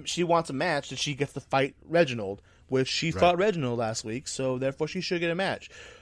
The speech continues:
Speaker 1: Uh, but I don't know if that match was supposed to be for tonight or if it was supposed to be for Royal Rumble. Um,
Speaker 2: Yeah.
Speaker 1: either way, if that happens,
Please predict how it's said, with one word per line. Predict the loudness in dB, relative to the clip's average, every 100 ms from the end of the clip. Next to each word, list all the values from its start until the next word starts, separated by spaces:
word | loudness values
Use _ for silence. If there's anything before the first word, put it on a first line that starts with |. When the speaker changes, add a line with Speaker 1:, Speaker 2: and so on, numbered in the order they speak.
| -6
Speaker 1:
Uh, | -2 4
but | 8
I | 10
don't | 12
know | 12
if |
that | 10 8
match | 6
was | 4
supposed | 2 2
to | 2
be | 0 4
for | 6
tonight | 4 0 -4 -2
or | -2
if |
it | -2
was | -4
supposed | -4
to | -4
be |
for | -4 -2
Royal | -2
Rumble. | -2 -4 -8 -16 -20 -20 -20 -20 -6
Um, | 0
Speaker 2:
Yeah. | 2 2 -2 -4 -16 2
Speaker 1:
either | 8 10 12
way, | 10 10 4 -4
if | 0 4
that | 6
happens, | 8 8 8 4 -4 -8 -12